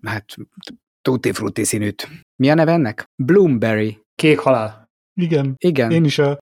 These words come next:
Speaker 3: a fagyás utáni kéket <laughs> a Windows-zal máshogy kapcsolom össze.
Speaker 2: Bloomberry. Ez a Doomberry.
Speaker 1: Hogy ez így mennyire volt okos ötlet, így tízes skálán. De pont egy kék fagyival <laughs> reklámozni az új Windows-t.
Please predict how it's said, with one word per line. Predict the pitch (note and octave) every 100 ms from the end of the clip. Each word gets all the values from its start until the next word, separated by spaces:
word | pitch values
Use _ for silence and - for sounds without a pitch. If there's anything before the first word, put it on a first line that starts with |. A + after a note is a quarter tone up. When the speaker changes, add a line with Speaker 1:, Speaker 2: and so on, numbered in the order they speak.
| -
Speaker 3:
a | D3+
fagyás | F3 D#3+ C#3 D3
utáni | B2+ C3+ C3+
kéket | - C#3 C3 B2+ - - - F#3 D#3 F#3+ -
<laughs> | A3 G#3 - F3+ -
a | E3+ D3+
Windows-zal | D#3 D#3 D3+ C#3 D#3
máshogy | E3 D#3+ D3 D3+ C#3
kapcsolom | - D3 - D3+ D3
össze. | C#3+ C#3 - C#3+ - - -
Speaker 2:
Bloomberry. | A#2+ C3+ C#3 B2 A#2 A2 A2+ A2+
Ez | C3+ C3+
a |
Doomberry. | C#3 D3 B2 A2 G#2 G#2 - _ _ C#3+
Speaker 1:
Hogy | D#3
ez | D#3
így | E3+ D#3+ -
mennyire | F3 G#3 F#3 B2+ A#2
volt | A#2 A2+
okos | - G2+
ötlet, | G#2+ G#2+ G2
így | A2 G#2+ _
tízes | C3 A#2 G#2
skálán. | - G#2+ G2+ G2 _ _ _ -
De | C3+
pont | - F3 C#3+
egy | B2+
kék | D3 C#3
fagyival | - C3 C3+ C3+ C3
<laughs> |
reklámozni | A#2+ D3 - F3+ F3+ E3 E3 D#3
az | D3 D3+
új | D3+
Windows-t. | D3+ D#3+ D3+ E3+ - - -